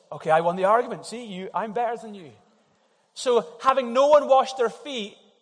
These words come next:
Jesus saw the moment. And he washed their feet. That God the Creator was washing feet. He was teaching them that true greatness and servanthood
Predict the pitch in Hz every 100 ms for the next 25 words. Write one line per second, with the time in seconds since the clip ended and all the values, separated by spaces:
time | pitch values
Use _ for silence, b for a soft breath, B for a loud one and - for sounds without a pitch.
0 | _ _ _ _ _ - 220 196 - 220
1 | 202 202 254 226 120 - _ _ _ _
2 | _ _ _ - 233 269 262 233 - 214
3 | - 208 131 - _ _ _ _ _ _
4 | _ 226 185 214 254 277 269 - - 247
5 | 247 240 190 170 170 - - _ - 180
6 | 160 220 240 233 196 170 160 - _ _
7 | 262 214 107 - _ _ _ _ _ _
8 | _ - 285 269 240 - 285 254 262 247
9 | 214 208 285 269 202 247 294 302 202 190
10 | - - - b b b - 208 190 -
11 | 294 285 269 233 180 185 180